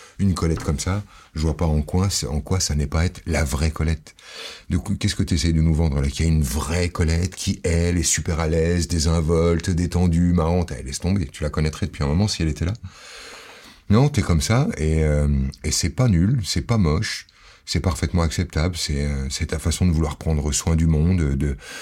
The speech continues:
cette petite peur de déplaire, hein, ce truc-là, bah voilà, t'as grandi comme ça, et t'es comme ça, et c'est, ça n'est pas à dénigrer, ça n'est pas à rejeter, ça n'est pas une maladie à guérir, t'es Colette, c'est tout.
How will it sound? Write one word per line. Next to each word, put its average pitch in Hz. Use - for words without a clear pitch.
cette -
petite -
peur 78
de 76
déplaire, 78
hein, 76
ce 80
truc-là, 78
bah 76
voilà, 73
t'as 73
grandi 76
comme 80
ça, 76
et 82
t'es -
comme 80
ça, 82
et 82
c'est, 71
ça -
n'est 73
pas 87
à 82
dénigrer, 82
ça -
n'est 71
pas 85
à 76
rejeter, 78
ça -
n'est 80
pas 92
une 87
maladie 85
à 85
guérir, 78
t'es 85
Colette, 71
c'est 76
tout. 69